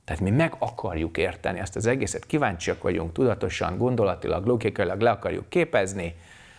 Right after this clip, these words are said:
meg akarjuk ismerni a törvényeit, és ebben rengeteg résztermék van, rengeteg köztes fázis van.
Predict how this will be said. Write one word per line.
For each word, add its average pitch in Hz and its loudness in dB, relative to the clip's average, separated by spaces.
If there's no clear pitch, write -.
meg 135 4
akarjuk 113 2
ismerni 104 0
a 82 -8
törvényeit, 123 4
és - -2
ebben 151 2
rengeteg 143 2
résztermék 95 0
van, 90 2
rengeteg 135 0
köztes 107 2
fázis 90 -2
van. 98 -2